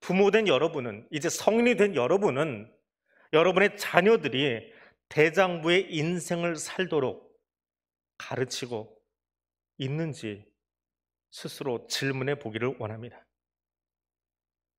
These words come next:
단지 힘센 사람, 능력 있는 사람, 스펙 좋은 사람, 돈 잘 버는 아이가 아니라 하나님께 붙들린 사람, 그래서 대장부라고 번역할 수 있는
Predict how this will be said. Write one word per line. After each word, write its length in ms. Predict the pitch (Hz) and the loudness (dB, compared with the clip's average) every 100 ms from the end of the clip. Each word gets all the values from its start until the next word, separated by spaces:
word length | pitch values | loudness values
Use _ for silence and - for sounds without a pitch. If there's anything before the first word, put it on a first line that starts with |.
| _ _ _ _ - | _ _ _ _ -6
단지 280 | 160 160 | -2 0
힘센 440 | 190 220 214 220 208 | 2 2 4 4 4
사람, 500 | 185 151 123 110 104 _ _ _ _ - | 4 2 2 -4 -16 _ _ _ _ 0
능력 420 | 165 202 233 202 | 4 6 6 4
있는 180 | 208 214 | 2 2
사람, 380 | 170 147 113 - _ _ _ _ _ | 2 0 0 -8 _ _ _ _ _
스펙 440 | - 208 - 233 | -8 -2 2 2
좋은 400 | - 151 202 240 | 4 4 6 4
사람, 360 | 180 165 113 110 - _ _ _ _ _ - | 2 2 0 -4 -20 _ _ _ _ _ -2
돈 260 | 170 208 | 2 2
잘 320 | 208 - 202 208 | 0 0 4 6
버는 280 | 220 220 - | 6 4 2
아이가 580 | 139 156 160 170 - 127 | 2 4 2 0 0 2
아니라 560 | 160 208 131 143 104 - _ _ _ _ _ - - | 4 6 4 2 -4 -16 _ _ _ _ _ -20 -18
하나님께 760 | - 202 208 190 175 - 165 | -6 0 2 0 -4 -6 -6
붙들린 600 | - 143 - 165 160 160 | -6 -10 -8 -8 -6 -6
사람, 360 | 156 117 95 92 _ _ _ _ _ _ _ _ _ - | -8 -12 -12 -16 _ _ _ _ _ _ _ _ _ -8
그래서 260 | 113 113 | -6 -6
대장부라고 760 | - 131 160 160 156 147 143 143 | -2 0 2 0 0 0 0 -2
번역할 460 | 139 139 135 135 | -4 -4 -4 -8
수 160 | - 127 | -8 -10
있는 400 | 107 131 147 | -6 -4 -6